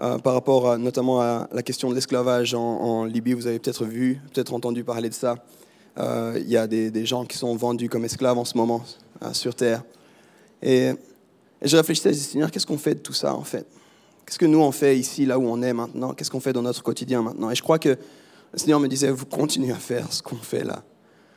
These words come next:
Vous continuez. » J'ai envie de vous dire, on se voit pas ici pour se passer un bon moment. On se voit ici pour être équipé. On se voit ici pour comprendre quelle est la volonté de Dieu. Et on se voit ici pour être rechargé afin de pouvoir faire la différence dehors.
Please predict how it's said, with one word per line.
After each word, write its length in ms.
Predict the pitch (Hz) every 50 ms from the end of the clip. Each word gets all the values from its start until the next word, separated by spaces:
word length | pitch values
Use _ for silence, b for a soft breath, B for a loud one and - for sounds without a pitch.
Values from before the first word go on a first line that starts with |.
| b b b b b b b b
Vous 100 | - 143
continuez. » 580 | - - - - 139 - 135 135 135 - - 131
J'ai 100 | 127 143
envie 160 | 147 147 165
de 60 | 156
vous 80 | 143 143
dire, 160 | 143 156 151
on 80 | 147
se 60 | 139 139
voit 140 | 143 143
pas 120 | - 151 147
ici 180 | 135 - -
pour 180 | - - 135 123
se 80 | 120 -
passer 280 | - 139 131 - 151
un 100 | 143 123
bon 160 | 123 127 135
moment. 320 | 131 127 123 123 123 120 - - b b b b b b b _ _ _ _ _ _ _ _ - - -
On 80 | - 117
se 80 | 107
voit 140 | 120 131 127
ici 160 | 127 - 143
pour 160 | - 123 120
être 140 | 120 113 -
équipé. 380 | 120 - - - 123 123 - - - B B B B B B B B
On 100 | 123 120
se 60 | 110
voit 120 | 127 127
ici 200 | 120 - - 139
pour 180 | - 123 123 -
comprendre 480 | - 139 127 - 147 143 139 139 139
quelle 160 | 123 - 135 127
est 60 | 127
la 80 | 127
volonté 360 | 123 120 123 123 120 117 135 123
de 60 | 123
Dieu. 160 | 120 135 139
Et 100 | 135 123
on 140 | 123 117 113
se 140 | 107 - 117
voit 240 | 120 147 165 147
ici 180 | 135 - - 139
pour 160 | 131 - 123
être 160 | 120 113 -
rechargé 320 | 127 120 - 139 131 123 143
afin 220 | 127 123 - 117
de 20 | 117
pouvoir 240 | - 123 113 110
faire 140 | - - 120
la 80 | 117 113
différence 360 | 113 117 127 117 120 120 117
dehors. 380 | 117 113 117 120 107 101 -